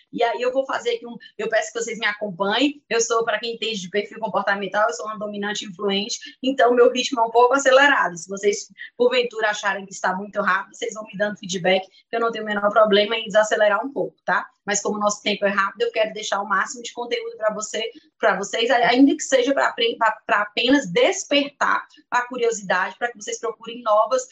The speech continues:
é, ferramentas, estratégias, literatura, aplicabilidade da, do tema. Então, vamos lá. O gatilho da autoridade, você precisa se portar como alguém relevante. E aí, como é que é essa relevância? Bom,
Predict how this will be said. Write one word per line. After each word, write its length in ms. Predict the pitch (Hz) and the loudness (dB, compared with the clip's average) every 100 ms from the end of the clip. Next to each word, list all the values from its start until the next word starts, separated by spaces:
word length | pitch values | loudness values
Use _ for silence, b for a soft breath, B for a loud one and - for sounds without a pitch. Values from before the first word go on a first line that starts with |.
| B _ | B _
é, 200 | 214 214 | 2 2
ferramentas, 600 | 220 208 196 214 247 220 | 2 -2 -4 -10 -12 -12
estratégias, 840 | - 190 185 185 214 233 233 233 - _ | -4 0 0 4 6 4 2 -6 -12 _
literatura, 800 | 233 233 254 185 180 - 254 233 | -14 -2 0 2 -2 -2 2 2
aplicabilidade 840 | 214 208 214 208 208 196 208 208 | 2 0 0 0 2 2 2 0
da, 200 | 214 214 | -2 -2
do 120 | 208 | -4
tema. 320 | - 185 - - _ _ | -6 -6 -6 -12 _ _
Então, 220 | 226 269 | -2 0
vamos 220 | 269 285 | 2 2
lá. 180 | 294 - _ _ | 2 -2 _ _
O 60 | 208 | 0
gatilho 480 | 262 262 370 370 | 0 2 -2 -2
da 120 | 285 240 | 0 -2
autoridade, 840 | - 233 190 170 208 226 196 170 _ _ | -2 -2 -2 0 0 0 -2 -12 _ _
você 300 | 233 233 254 | -10 0 0
precisa 640 | 240 233 - 277 269 196 - _ | 0 -6 2 4 4 0 -6 _
se 280 | - 311 302 | -6 -4 2
portar 520 | 214 - _ 240 240 - _ | 0 0 _ 0 0 -4 _
como 180 | 359 349 | -2 2
alguém 360 | 311 - 320 | 0 0 -2
relevante. 760 | 349 311 359 294 220 190 175 - b _ | 2 2 2 -2 -6 -6 -10 -14 b _
E 80 | 403 | 2
aí, 200 | 381 370 | 2 4
como 180 | 339 | 4
é 80 | 320 | 4
que 260 | 311 302 302 | 4 6 6
é 60 | |
essa 240 | 294 285 240 | 6 0 -4
relevância? 760 | 233 214 202 175 165 160 175 _ b _ | -2 -2 -2 -4 -8 -8 -12 _ b _
Bom, 280 | 254 247 | 0 0